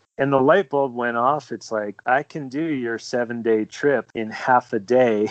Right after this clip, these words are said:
if I just carry a couple water bottles, because I can run, you know, I can run forty or fifty miles in a day and still be home for dinner <laughs> and,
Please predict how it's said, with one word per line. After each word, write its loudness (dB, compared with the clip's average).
if -10
I 2
just -2
carry 4
a -4
couple 0
water 4
bottles, -8
because -8
I 0
can -8
run, -4
you -10
know, -2
I 2
can -6
run 2
forty 2
or 0
fifty -2
miles 0
in -8
a -6
day 4
and -2
still 0
be 2
home 0
for -4
dinner 0
<laughs> -16
and, -2